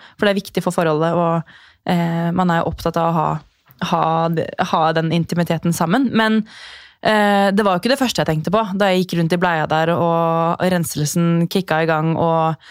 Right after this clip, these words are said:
hormonene sto så det spruta, liksom. Eh, det ska jag inrømme. Så det tog ju lite tid, och man ska ju först och främst vänta da,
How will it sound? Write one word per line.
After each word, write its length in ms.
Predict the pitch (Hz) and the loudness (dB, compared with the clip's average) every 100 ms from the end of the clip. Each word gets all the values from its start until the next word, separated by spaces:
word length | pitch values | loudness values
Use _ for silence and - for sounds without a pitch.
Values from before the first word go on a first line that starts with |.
| - - - | -20 -20 -16
hormonene 840 | - 196 185 175 156 160 175 180 180 | -2 0 2 2 2 2 2 2 0
sto 460 | - 180 170 170 | -2 0 2 0
så 100 | 170 | 0
det 100 | 170 | 0
spruta, 480 | 175 - 185 - - | 0 0 -2 0 -2
liksom. 320 | - 165 226 226 _ _ - | -2 -2 -4 -6 _ _ 0
Eh, 280 | 196 190 185 | 2 2 0
det 100 | 196 | 0
ska 140 | 220 | 0
jag 40 | 170 | 0
inrømme. 360 | 151 78 165 180 | 0 0 -4 -2
Så 320 | 202 190 190 | 0 2 2
det 100 | 196 | 0
tog 220 | - - | -4 -2
ju 60 | 277 | 0
lite 260 | 247 - - | 0 -2 -2
tid, 280 | 240 269 | 0 2
och 360 | - 220 214 214 - _ _ _ _ _ - | 0 0 2 0 -4 _ _ _ _ _ -4
man 120 | 233 | -2
ska 140 | 226 233 | 2 0
ju 60 | |
först 160 | 226 220 | 2 0
och 60 | 226 | 0
främst 240 | 214 208 | 0 0
vänta 400 | 214 175 151 | 0 0 -2
da, 100 | 185 | -2